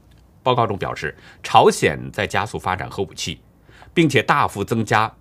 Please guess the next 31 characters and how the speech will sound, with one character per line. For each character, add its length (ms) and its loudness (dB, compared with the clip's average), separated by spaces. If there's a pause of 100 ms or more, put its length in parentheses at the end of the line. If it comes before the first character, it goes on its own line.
(100)
导 240 2
弹 260 0
飞 220 0
行 180 -6
试 180 -6
射， 220 -4 (760)
目 180 4
前 180 2
已 80 0
经 180 0
拥 200 0
有 220 -2 (200)
能 160 -2
够 80 2
打 160 -4
倒 100 -4
美 200 -4
国 100 -2
本 300 -4
土 160 -12
的 100 -2
导 160 -2
弹， 240 -6 (720)
而 180 6
伊 220 2
朗 280 2
在 280 -2
一 200 -2
年 300 2
之 200 -2
内 300 0